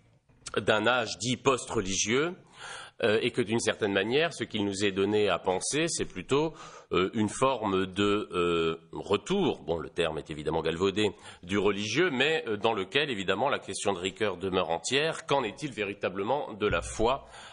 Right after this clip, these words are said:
à l'intérieur de cette, euh, ce retour, si tant est que le mot soit évidemment, euh, admissible ? Autrement dit, euh, la tentative de Ricoeur,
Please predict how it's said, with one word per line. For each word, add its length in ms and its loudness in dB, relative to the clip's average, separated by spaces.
à 100 6
l'intérieur 800 4
de 420 2
cette, 560 -2
euh, 400 4
ce 180 0
retour, 540 0
si 120 -6
tant 160 -4
est 120 -2
que 80 -10
le 60 0
mot 140 0
soit 440 -4
évidemment, 640 -2
euh, 400 0
admissible ? 580 -2
Autrement 360 0
dit, 380 0
euh, 300 2
la 260 2
tentative 520 -2
de 100 2
Ricoeur, 800 0